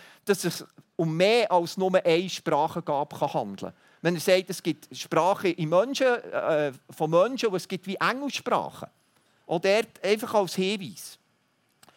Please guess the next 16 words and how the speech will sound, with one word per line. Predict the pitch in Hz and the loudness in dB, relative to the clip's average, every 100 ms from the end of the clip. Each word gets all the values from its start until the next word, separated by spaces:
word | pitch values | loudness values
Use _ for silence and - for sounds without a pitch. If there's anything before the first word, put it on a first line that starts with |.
| _ - | _ -2
Aber | 180 - | 0 4
ehrlicherweise | 233 320 349 - 285 269 185 131 - - | 6 6 4 2 -2 0 0 -2 -10 -6
muss | 170 170 - | -2 -2 -2
man | 180 | -2
sagen, | 170 139 - 85 _ _ _ _ _ _ | 2 2 0 -10 _ _ _ _ _ _
dass | 175 | -2
streng | - - 196 226 339 349 | -2 -2 2 4 2 0
exegetisch, | 233 208 - - 175 190 208 277 277 - - - - - _ _ - | 0 0 -4 -6 0 2 4 2 0 -14 -14 -14 -16 -20 _ _ -4
wenn | 160 | -4
man | - | 2
einfach | 220 302 320 - | 4 4 2 -4
nur | 262 311 262 | -2 2 2
jetzt | 247 - - | 0 -6 0
die | |
Wörter | 220 269 - 202 - | 2 2 0 -4 2
anschaut, | 170 220 226 113 92 _ _ | 2 2 0 -6 -10 _ _